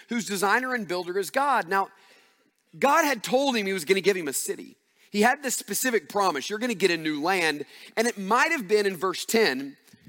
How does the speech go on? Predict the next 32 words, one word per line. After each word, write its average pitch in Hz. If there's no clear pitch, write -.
when 202
he 247
was 254
called 262
by 202
God, 190
he 240
went 269
out 208
because 196
he 175
was 247
wanting 233
that 240
city, 277
like, 135
this -
physical 240
city 196
and 185
land 190
that 190
God 170
was 156
gonna 165
give 180
him. 110
But 175
somewhere 285
along 196
his 165
journey, 139